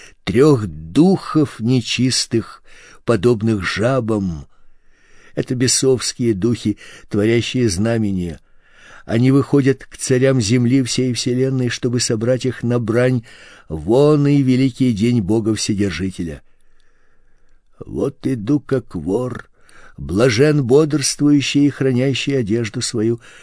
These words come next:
чтобы не ходить ему нагим и чтобы не увидели срамоту его.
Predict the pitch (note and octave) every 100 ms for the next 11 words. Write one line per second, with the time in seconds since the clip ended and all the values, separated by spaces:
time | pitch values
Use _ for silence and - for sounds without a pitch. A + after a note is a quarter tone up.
0 | - - B2 A#2 B2 B2 B2+ G2+ A#2+ A2+
1 | B2 A#2+ A#2+ A2 D#2 G#2+ A#2 - - -
2 | - A#2 A2+ - A2 A2+ A#2 A#2+ A#2 G#2+
3 | B2 C#3+ C#3 C#3 B2 A#2 A#2 A2+ - F2
4 | E2 D2 D2